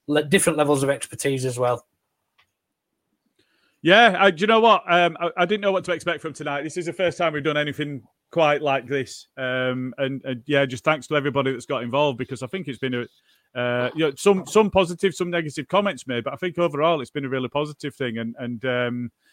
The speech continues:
Speaker 2: yeah, I, I, I, I've really enjoyed it.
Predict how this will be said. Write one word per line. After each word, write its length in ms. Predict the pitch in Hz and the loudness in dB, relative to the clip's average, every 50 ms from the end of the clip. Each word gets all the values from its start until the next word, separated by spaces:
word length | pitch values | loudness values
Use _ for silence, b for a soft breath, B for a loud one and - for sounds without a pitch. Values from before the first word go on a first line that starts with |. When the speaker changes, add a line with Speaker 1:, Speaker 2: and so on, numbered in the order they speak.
| b b b b b | b b b b b
Speaker 2:
yeah, 260 | 156 185 202 202 196 | 4 6 8 8 6
I, 100 | 175 185 | 6 4
I, 400 | 180 175 190 185 180 196 185 175 | 2 2 0 -6 -4 0 0 0
I, 80 | 170 - B B B _ _ _ _ _ _ _ | 0 -2 B B B _ _ _ _ _ _ _
I've 160 | - - 175 175 | 0 0 0 2
really 220 | 185 180 160 151 | 0 0 2 0
enjoyed 340 | 143 123 143 139 147 160 160 | 0 0 0 0 0 0 0
it. 140 | 170 160 | -2 -4